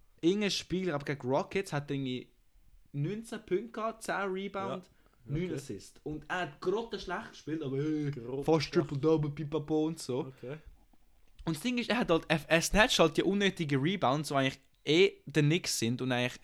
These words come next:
Speaker 1: egal sind, wenn er wird jetzt nehmen.
Speaker 2: Mhm.
Speaker 1: Und dazu, dazu Assist, er dribbelt halt ein bisschen, probiert etwas, merkt es gar nicht, passt zu irgendeinem, der schießt halt und irgendwann geht's halt schon rein.
Speaker 2: Mhm.
Speaker 1: Und dann hat er, oh, Assist, Playmaker, Alter, Bro. Ja.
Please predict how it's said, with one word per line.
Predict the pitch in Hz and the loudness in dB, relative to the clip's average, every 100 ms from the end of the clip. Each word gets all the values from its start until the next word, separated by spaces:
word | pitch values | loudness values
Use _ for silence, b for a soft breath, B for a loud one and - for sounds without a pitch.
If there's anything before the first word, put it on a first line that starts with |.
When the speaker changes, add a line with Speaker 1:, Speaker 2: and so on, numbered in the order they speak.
| - | -6
Speaker 1:
egal | 117 123 160 | 2 4 4
sind, | 160 151 | 2 0
wenn | 135 143 | 2 2
er | 143 | 0
wird | 139 143 139 | -2 -2 -4
jetzt | 135 | -6
nehmen. | 110 107 135 | -4 -4 -6
Speaker 2:
Mhm. | 160 B B B B _ | -12 B B B B _
Speaker 1:
Und | 156 156 | -2 -2
dazu, | 147 - 202 214 - - | -4 0 2 4 2 -6
dazu | 143 160 147 - 202 208 - - - | 0 2 2 0 2 2 0 -6 0
Assist, | 143 143 208 233 - | 2 4 4 4 2
er | 143 | 0
dribbelt | 131 147 185 202 | 4 6 6 6
halt | 196 202 | 4 4
ein | 185 | 2
bisschen, | 196 190 | 2 2
probiert | 143 156 190 | 2 4 4
etwas, | 190 180 151 | 2 -2 2
merkt | 160 170 | 2 2
es | 143 | 0
gar | 165 | 2
nicht, | 185 170 - - | 2 -2 -6 0
passt | 156 208 - | 4 4 4
zu | |
irgendeinem, | 190 185 123 139 143 | 2 4 4 4 2
der | 147 | 0
schießt | - 185 208 - | 4 2 2 2
halt | 117 160 | 4 4
und | 139 | 2
irgendwann | 147 170 160 147 | 0 0 0 4
geht's | 139 139 | 4 4
halt | 120 | -2
schon | - 165 107 | 0 0 0
rein. | 110 170 b b b - | -2 -6 b b b -16
Speaker 2:
Mhm. | 127 127 151 | -14 -12 -2
Speaker 1:
Und | 143 | 2
dann | |
hat | 151 143 | 2 4
er, | 131 | 6
oh, | 135 127 | 6 6
Assist, | - 139 143 - | 4 4 4 2
Playmaker, | - 139 139 135 127 135 131 | 2 6 6 6 2 2 2
Alter, | 120 117 117 117 | 2 -2 -4 -4
Bro. | - 135 131 110 b b b b b - - _ _ - | 0 2 2 -2 b b b b b -20 -20 _ _ -4
Ja. | 107 104 101 | -2 -2 -4